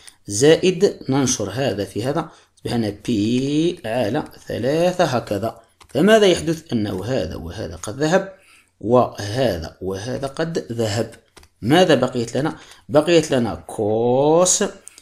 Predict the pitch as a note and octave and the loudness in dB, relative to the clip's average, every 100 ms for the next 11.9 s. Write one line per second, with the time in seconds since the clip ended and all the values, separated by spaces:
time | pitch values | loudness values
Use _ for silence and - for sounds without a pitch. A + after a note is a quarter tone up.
0 | _ - - F3 E3+ - - D#3+ D3 A#2+ | _ -2 0 0 -4 -4 0 2 2 0
1 | G2 A2+ B2+ C3 - B2+ A#2+ G2+ G2+ A2 | -2 0 0 0 -2 0 0 0 0 0
2 | - G#2 C3 A2+ F2+ F2 E3+ F#3+ A#3+ - | -2 -4 -4 -2 -4 -4 -2 -2 -6 -16
3 | - _ - G2+ D3 D3+ A#2+ G2 G#2+ - | -20 _ -8 2 4 4 0 -6 -8 -4
4 | A2+ A#2+ C3+ D#3+ F#3 - A2 B2 E3+ E3 | -2 0 0 0 -2 -4 -4 0 0 4
5 | F3+ E3 - B2 - _ - _ G2+ G2+ | 4 4 0 -6 -8 _ -20 _ -4 4
6 | E3 F3 B2+ A#2+ - - A#2+ B2+ D3 E3+ | 6 6 4 -4 -4 -2 0 0 0 0
7 | G3 - - C#3 A#2 - - B2+ D3 E3+ | -2 -8 -10 -4 -2 0 0 2 2 4
8 | - G3+ - - _ - - E3 E3 - | 2 -2 -6 -20 _ -4 0 0 -4 -2
9 | D#3+ D3+ A#2+ G2+ - G#2 B2+ - B2 B2 | 2 2 2 -6 -6 -2 0 0 -2 -2
10 | B2+ C3 G2+ - G#2 C3 - G#2 A2+ C3 | -2 0 -2 -4 -2 2 2 0 -4 -2
11 | G#2+ F2+ E2 A2+ A2 B2+ D#3 F#3+ G3 | -2 -6 -6 -4 0 0 2 0 -2